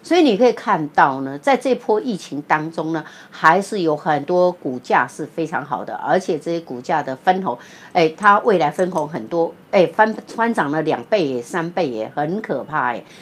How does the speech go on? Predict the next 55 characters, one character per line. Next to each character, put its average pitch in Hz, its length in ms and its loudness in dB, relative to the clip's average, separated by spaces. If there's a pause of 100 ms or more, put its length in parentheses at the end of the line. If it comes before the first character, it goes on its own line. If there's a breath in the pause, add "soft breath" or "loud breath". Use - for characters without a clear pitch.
(140 loud breath)
所 320 120 0
以 302 200 4
啊， 180 160 2 (240 loud breath)
有 240 100 10
很 240 260 2
多 226 160 4
公 240 220 6
司 240 160 -2
是 240 100 -4
不 208 120 -6
好， 151 140 4
但 196 180 4
也 165 60 2
有 180 120 2
很 165 140 -6
多 151 100 -4
公 160 180 -2
司 165 160 -8
是 170 120 -8
好 139 180 -10
的。 120 120 -12 (300 loud breath)
那 285 120 4
我 233 40 4
们 185 100 2
要 202 120 6
担 196 180 4
心 208 160 -2
什 190 180 -2
么 117 140 -6
问 202 240 -2
题 - 160 -10
吗？ 180 320 -2 (340 loud breath)
就 233 120 6
是 202 120 -2
未 185 220 2
来 127 200 -2
是 160 200 0
不 180 60 0
是 180 240 -2
大 160 320 0
家 147 260 0
都 175 220 -2
会， 175 200 -2 (300 loud breath)
呃， 156 240 6
比 147 160 -8
较 185 140 2
少 139 180 0
到 170 140 2
国 123 160 -4
外 139 180 2
去？ 165 180 -4
因 214 160 -2
为 226 220 2 (320 loud breath)
如 254 200 2
果 233 240 4